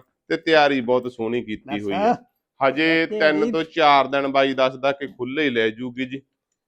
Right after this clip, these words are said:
Speaker 1: ਬਾਕੀ ਜੇ ਪਸ਼ੂ ਜੀ ਲਾ ਜੇ ਤਾਂ ਵੀਰੇ ਇੱਕ ਦੋ ਦਿਨ ਵੱਧ ਵੀ ਸਕਦੇ ਆ,
Speaker 2: ਬਿਲਕੁਲ,
Speaker 1: ਘੱਟ
Speaker 2: ਘੱਟ,
Speaker 1: ਵੀ
Speaker 2: ਘੱਟ
Speaker 1: ਸਕਦੇ
Speaker 2: ਵੀ
Speaker 1: ਆ।
Speaker 2: ਸਕਦੇ ਆ, ਚ ਕੋਈ
Speaker 1: ਹੂੰ,
Speaker 2: ਸ਼ੱਕ ਨਹੀਂ।
Speaker 1: ਵਜਨ ਵਜੂਦ ਕਰਮ ਵਾਲੀ ਦਾ ਪੂਰਾ ਚੰਗਾ,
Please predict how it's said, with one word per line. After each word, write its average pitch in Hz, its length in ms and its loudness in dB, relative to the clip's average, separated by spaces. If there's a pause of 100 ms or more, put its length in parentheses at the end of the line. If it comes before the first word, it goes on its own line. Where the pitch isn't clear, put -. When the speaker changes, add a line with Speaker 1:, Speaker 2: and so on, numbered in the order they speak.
(540)
Speaker 1:
ਬਾਕੀ 156 580 2
ਜੇ 147 140 -2
ਪਸ਼ੂ 147 300 -4
ਜੀ 131 320 -4
ਲਾ 135 200 4
ਜੇ 135 120 -2
ਤਾਂ 135 140 -4
ਵੀਰੇ 139 240 0
ਇੱਕ 131 180 -4
ਦੋ 123 100 -8
ਦਿਨ 123 220 -2
ਵੱਧ 110 300 -4
ਵੀ 143 140 -4
ਸਕਦੇ 120 440 -4
ਆ, - 40 -2
Speaker 2:
ਬਿਲਕੁਲ, 147 360 -2
Speaker 1:
ਘੱਟ 135 60 2
Speaker 2:
ਘੱਟ, 123 140 -6
Speaker 1:
ਵੀ 95 100 -16
Speaker 2:
ਘੱਟ 185 260 -2
Speaker 1:
ਸਕਦੇ 135 100 -12
Speaker 2:
ਵੀ 143 60 -8
Speaker 1:
ਆ। 135 40 -10
Speaker 2:
ਸਕਦੇ 151 340 -8
ਆ, 160 40 -12
ਚ - 80 -18
ਕੋਈ 120 180 -8
Speaker 1:
ਹੂੰ, 117 100 -4
Speaker 2:
ਸ਼ੱਕ 101 120 -6
ਨਹੀਂ। 98 140 -12
Speaker 1:
ਵਜਨ 151 280 0
ਵਜੂਦ 147 360 -4
ਕਰਮ 135 300 -2
ਵਾਲੀ 127 220 0
ਦਾ 113 100 0
ਪੂਰਾ 120 420 -2
ਚੰਗਾ, 127 420 -4